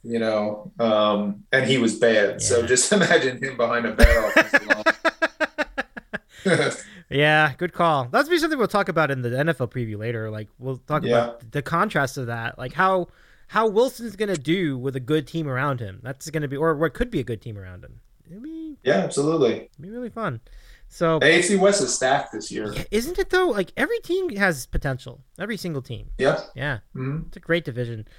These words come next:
Speaker 2: All right, so let's go do the mock draft, and, uh, we will start. Very curious to see where we go with the, with these picks. So the Jaguars are first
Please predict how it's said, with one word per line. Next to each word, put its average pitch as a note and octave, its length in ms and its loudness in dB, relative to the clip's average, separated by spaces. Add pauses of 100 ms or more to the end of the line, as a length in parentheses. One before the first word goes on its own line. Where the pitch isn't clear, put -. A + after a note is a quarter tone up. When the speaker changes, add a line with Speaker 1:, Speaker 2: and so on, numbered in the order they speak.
(440)
Speaker 2:
All B3+ 80 4
right, A3+ 180 2
so B3 100 -8
let's D4 140 -2
go D4+ 160 0
do B3+ 120 -2
the A3 100 -2
mock C4+ 180 0
draft, F3+ 560 0 (140)
and, F#3 720 -2
uh, F3 240 2
we F#3 140 -4
will E3+ 160 -6
start. D3 480 -4 (720)
Very G3+ 200 -2
curious F4+ 280 -6
to - 40 -12
see B3 160 -6
where A3+ 200 0
we F#3+ 160 0
go E3+ 200 2
with B2 200 -2
the, A2+ 140 -10
with A#2 120 -10
these A2 140 -12
picks. - 340 -8
So - 320 -6
the A2 80 -8
Jaguars G#3 420 0
are G3+ 80 -4
first - 500 -10